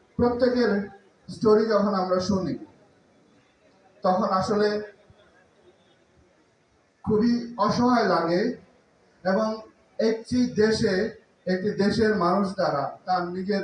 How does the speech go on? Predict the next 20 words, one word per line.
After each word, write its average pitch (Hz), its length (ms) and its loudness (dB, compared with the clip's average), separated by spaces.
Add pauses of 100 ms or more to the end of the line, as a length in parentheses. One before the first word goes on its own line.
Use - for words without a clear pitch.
দেশের 185 340 -2
ভাইকে, 160 420 -2 (640)
নিজের 185 280 0 (100)
আত্মীয়কে, 185 540 -2 (100)
নিজের 190 320 -4
প্রতিবেশীকে 185 640 -2 (120)
কিভাবে 190 400 0 (640)
এভাবে 190 340 -2 (100)
আহত 190 220 -2 (120)
করা 175 180 2 (100)
যায়, 175 200 2 (480)
এটি 180 220 -2 (120)
আসলে 190 240 -2 (120)
মানুষ 196 220 -2 (100)
হিসাবে 190 340 0 (440)
কোন 214 140 0 (140)
পর্যায়ের 208 540 2 (640)
রুচি 233 360 -2
হলে 208 160 2 (100)
এটি 185 140 -6